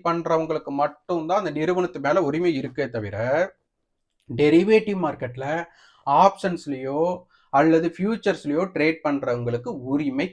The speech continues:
கிடையாது. இதை ஃபர்ஸ்ட் புரிஞ்சுக்கணும். அப்போ ஒரு உரிமையே இல்லாத ஒரு பொருளை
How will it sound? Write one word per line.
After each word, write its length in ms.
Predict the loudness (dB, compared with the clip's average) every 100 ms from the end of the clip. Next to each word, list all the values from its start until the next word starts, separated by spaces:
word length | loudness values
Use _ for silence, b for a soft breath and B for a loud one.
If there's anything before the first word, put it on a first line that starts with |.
| _
கிடையாது. 720 | -6 -4 -4 -4 -6 -6 -6 -6 -6
இதை 140 | -14
ஃபர்ஸ்ட் 260 | -14 -18 -20
புரிஞ்சுக்கணும். 540 | _ -12 -10 -12 -16 _ b b b -2
அப்போ 180 | 2 2
ஒரு 240 | 2 2 2 0
உரிமையே 500 | 2 2 2 4 4
இல்லாத 420 | 2 2 4 6 4
ஒரு 160 | 0 -4 0
பொருளை 440 | 2 2 2